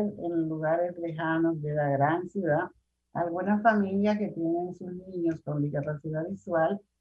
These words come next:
y que por desconocimiento algunos, eh, pues, no lo llevan a las escuelas,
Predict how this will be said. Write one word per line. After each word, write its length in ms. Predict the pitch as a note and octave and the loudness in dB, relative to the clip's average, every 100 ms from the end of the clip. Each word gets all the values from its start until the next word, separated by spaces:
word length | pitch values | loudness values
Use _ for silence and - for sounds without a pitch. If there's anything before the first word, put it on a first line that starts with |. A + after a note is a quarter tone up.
| _ _ _ | _ _ _
y 420 | - F#3 F#3 F#3 - | -10 -8 -8 -10 -4
que 100 | F#3 | -4
por 280 | F#3 F#3+ F#3+ | -2 -2 2
desconocimiento 1500 | A3+ B3+ A3+ G3+ A#3 - B3 G3 E3+ E3 D3 D3 F3+ G3+ D3+ | 2 2 2 2 2 0 0 2 4 2 2 -2 -2 -2 -2
algunos, 680 | D3+ D3 D#3+ D#3 G3 A#3 G#3 _ _ _ _ | -2 -2 -2 0 0 -2 -4 _ _ _ _
eh, 280 | - D#3 E3+ E3 | -4 0 0 0
pues, 160 | E3 | 0
no 200 | E3 D#3+ | 2 2
lo 360 | F3+ F#3 F3+ E3+ | 2 4 4 2
llevan 460 | D#3+ F3 F3 E3+ | 2 2 6 6
a 100 | E3 D#3 | 4 2
las 100 | D3+ | 0
escuelas, 720 | D#3 - - A3 A3+ G3 F3+ | -4 -8 0 2 4 4 0